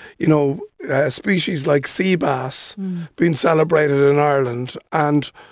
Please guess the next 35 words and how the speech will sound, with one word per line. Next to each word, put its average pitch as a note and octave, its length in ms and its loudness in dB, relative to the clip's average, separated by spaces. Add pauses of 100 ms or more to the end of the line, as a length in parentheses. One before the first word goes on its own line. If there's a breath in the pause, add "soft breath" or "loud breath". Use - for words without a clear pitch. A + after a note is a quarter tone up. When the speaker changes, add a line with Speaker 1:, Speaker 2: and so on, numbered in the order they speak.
(140 loud breath)
Speaker 1:
when G#3+ 140 2
there's G3 180 0
so A3+ 200 2
many G#3 220 4
other G3 280 4
fish - 540 -4 (140)
Speaker 2:
Mm. F#3 280 -8
Speaker 1:
that, D#3 300 0
uh, - 60 2
so G3 300 2 (420 loud breath)
what B3 220 0
about B3+ 280 0
the G#3 140 0
education E3 840 0
piece? F#3+ 480 -8
Speaker 2:
Mm. - 40 -14
Speaker 1:
What B3 180 2
about, G3 580 2 (400 loud breath)
you F#3 120 2
know, D#3+ 300 2 (300 loud breath)
getting F3+ 340 2
the E3 100 -4
kids F3+ 640 -2 (220 loud breath)
in D#3 220 4
school F3+ 600 4
and E3+ 100 0
all F#3+ 240 4
that F3 200 0 (560 loud breath)
piece F#3 360 0
that, F3+ 260 0
that E3+ 160 2
just - 300 -2 (260 loud breath)
would F#3+ 240 2
give G#3+ 160 4
us, - 280 0